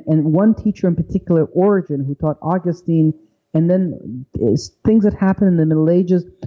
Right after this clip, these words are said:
gradually Western Christianity became very focused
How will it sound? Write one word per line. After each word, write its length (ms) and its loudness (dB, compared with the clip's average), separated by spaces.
gradually 760 2
Western 500 0
Christianity 600 0
became 500 0
very 220 4
focused 480 -2